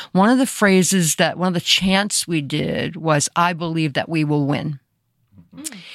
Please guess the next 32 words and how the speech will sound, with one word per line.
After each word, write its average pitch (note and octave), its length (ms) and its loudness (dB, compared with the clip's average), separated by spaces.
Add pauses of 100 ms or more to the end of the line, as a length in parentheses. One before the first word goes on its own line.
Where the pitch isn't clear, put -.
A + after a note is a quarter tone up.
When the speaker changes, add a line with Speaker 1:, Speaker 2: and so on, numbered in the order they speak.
(200)
Speaker 1:
And F#3+ 140 0
when F3 120 2
the D#3+ 60 0
kids B3 340 0
got F#3 340 0
back, D3 580 0 (380)
they E3 200 4
were D#3+ 180 4
asked, E3+ 560 -2
"Well, F3 140 -4
what G#3+ 140 -2
did A3 200 0
you G#3 80 2
think F#3 320 2
about D3 280 -6
that? - 260 -2
What F#3+ 200 -4
did G3+ 280 0
you, F#3 300 4
you F3+ 120 0
know, D#3+ 100 0
what, E3+ 220 -2 (240)
what A3 160 -2 (300)
stood A3+ 340 2
out E3 320 2
to - 80 -10
you?" - 180 -14 (280)
And G3+ 120 6
their G3 120 6
first - 340 2
comment D#3+ 500 -2
was, D3+ 680 2